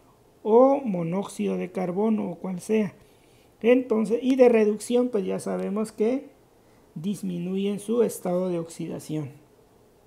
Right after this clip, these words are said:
Ahora nos dice, el agua es un compuesto que tiene una relación dos a uno,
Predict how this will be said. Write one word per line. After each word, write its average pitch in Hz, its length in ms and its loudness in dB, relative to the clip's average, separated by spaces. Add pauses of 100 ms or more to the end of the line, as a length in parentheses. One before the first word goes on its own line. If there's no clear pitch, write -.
(1000)
Ahora 233 280 6
nos 220 160 2
dice, 226 380 4
el 233 120 4
agua 302 260 4
es 277 120 0
un 285 120 -2
compuesto 262 540 0
que 214 100 0
tiene 220 240 -4
una 240 180 -2
relación 196 500 -2
dos 202 220 -6
a 214 100 2
uno, 220 340 4